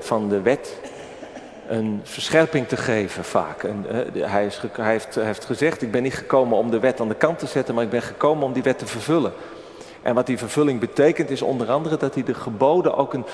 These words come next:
soort diepere lading geeft. En, eh, daar horen we, ehm, hier, hierover, daar gaat het over het zweren, wat ook te maken heeft met het derde gebod.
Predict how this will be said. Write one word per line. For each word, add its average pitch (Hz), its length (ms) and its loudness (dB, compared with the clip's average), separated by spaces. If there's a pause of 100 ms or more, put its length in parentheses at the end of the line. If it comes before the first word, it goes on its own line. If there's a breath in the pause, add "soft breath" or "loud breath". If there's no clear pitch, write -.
soort 117 240 -2
diepere 143 320 0
lading 117 520 2
geeft. 117 400 -2 (400 loud breath)
En, 107 280 -2
eh, 101 200 2 (100)
daar 104 180 2
horen 113 260 4
we, 107 160 2 (360 loud breath)
ehm, 101 380 0 (720)
hier, 117 260 2
hierover, 107 560 0
daar 98 120 -2
gaat 98 200 -2
het 98 120 -6
over 90 260 -2
het 85 140 -8
zweren, 113 440 0
wat 92 160 -4
ook 98 140 -4
te 98 100 -6
maken 95 340 -2
heeft 92 220 -6
met 90 160 -8
het 80 120 -12
derde 90 200 -2
gebod. - 480 -10